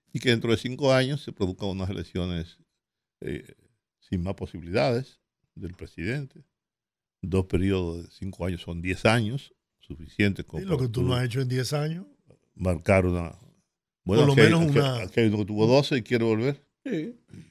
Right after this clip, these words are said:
Speaker 2: Bueno, pero
Speaker 3: Y el chavismo
Speaker 1: Ajá.
Speaker 3: tiene treinta y dos.
Speaker 1: Claro.
Speaker 3: Y Ortega tiene, y Ortega
Speaker 2: Pero
Speaker 3: tiene,
Speaker 2: no, no han resuelto lo,
Speaker 3: tiene,
Speaker 2: el
Speaker 3: ah,
Speaker 2: problema.
Speaker 3: bueno, lo que te quiero decir, tiene veinte,
Speaker 1: Bueno, sí,
Speaker 3: veinte
Speaker 1: pero
Speaker 3: años.
Speaker 1: Bukele sí lo ha resuelto.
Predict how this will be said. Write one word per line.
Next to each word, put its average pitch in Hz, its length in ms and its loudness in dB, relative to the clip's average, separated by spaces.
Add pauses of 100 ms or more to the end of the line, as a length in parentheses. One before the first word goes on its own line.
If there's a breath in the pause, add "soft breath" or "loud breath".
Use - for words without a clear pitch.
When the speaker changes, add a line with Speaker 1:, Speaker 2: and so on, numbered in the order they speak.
(200)
Speaker 2:
Bueno, 120 320 -2
pero 110 340 -8 (520)
Speaker 3:
Y - 20 -4
el 117 120 -6
chavismo 117 260 4
Speaker 1:
Ajá. 127 160 4
Speaker 3:
tiene 135 220 -4
treinta 123 340 -6
y 131 40 -4
dos. 180 260 -6
Speaker 1:
Claro. 113 520 4 (1700)
Speaker 3:
Y 123 200 -2
Ortega 127 480 -4
tiene, 135 360 -4
y 127 60 -4
Ortega 123 320 -4
Speaker 2:
Pero 160 100 0
Speaker 3:
tiene, 123 340 0
Speaker 2:
no, - 20 -10
no 143 160 -4
han 131 80 0
resuelto 156 480 -2
lo, 131 40 -2
Speaker 3:
tiene, 135 180 -2
Speaker 2:
el 131 80 -8
Speaker 3:
ah, - 40 -20
Speaker 2:
problema. 123 360 -2
Speaker 3:
bueno, 151 200 -4
lo 117 80 -2
que 110 60 -4
te 101 100 -10
quiero 117 120 -6
decir, 120 260 -8
tiene 110 180 -4
veinte, 104 260 -6
Speaker 1:
Bueno, 113 140 4
sí, 113 60 -2
Speaker 3:
veinte 120 140 -4
Speaker 1:
pero 113 100 0
Speaker 3:
años. 92 100 0
Speaker 1:
Bukele 101 220 -4
sí - 120 -8
lo 104 100 -4
ha - 20 -8
resuelto. 107 420 -10